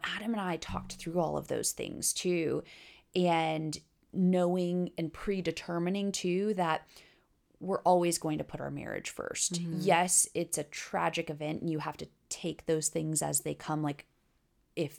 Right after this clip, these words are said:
Speaker 1: if that does happen, clearly, you know, we would not want that to happen at
Speaker 2: Oh,
Speaker 1: all.
Speaker 2: gosh, yes.
Speaker 1: But with, you know, especially a developmentally disabled child,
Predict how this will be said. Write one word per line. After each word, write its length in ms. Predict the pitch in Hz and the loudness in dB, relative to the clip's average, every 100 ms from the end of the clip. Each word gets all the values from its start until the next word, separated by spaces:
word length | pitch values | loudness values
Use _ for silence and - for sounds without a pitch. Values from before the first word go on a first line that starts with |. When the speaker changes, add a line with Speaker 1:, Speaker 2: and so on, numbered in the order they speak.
| - | -8
Speaker 1:
if 220 | 156 - | -8 -6
that 200 | 139 - | -8 -4
does 220 | 135 143 | -4 -2
happen, 460 | - 185 220 220 226 | -2 0 0 0 -2
clearly, 420 | - 160 151 151 | -4 -4 -2 -2
you 160 | 147 143 | -4 -6
know, 80 | |
we 140 | 147 151 | -6 -6
would 180 | 151 180 | -4 0
not 220 | 170 - | 0 0
want 160 | 185 180 | 2 2
that 160 | 175 | 4
to 80 | 190 | 4
happen 340 | 180 180 185 | 4 4 4
at 140 | 170 175 | 4 6
Speaker 2:
Oh, 20 | |
Speaker 1:
all. 220 | 160 190 | 8 8
Speaker 2:
gosh, 120 | 175 - - | 4 -4 -8
yes. 240 | 175 160 156 | -6 -2 4
Speaker 1:
But 200 | 208 - - | 4 4 -6
with, 240 | 180 170 _ _ - | -2 -2 _ _ -4
you 160 | 190 | 0
know, 260 | 170 160 160 - _ - | 2 0 -2 -8 _ -6
especially 420 | - 175 160 165 | -2 0 0 -2
a 60 | 151 | -2
developmentally 960 | 151 151 - _ - 170 151 156 151 | -4 -4 -6 _ -10 -8 -6 -4 -4
disabled 480 | 143 147 160 220 233 | -4 -2 0 0 -2
child, 320 | - 165 156 | -4 -2 -4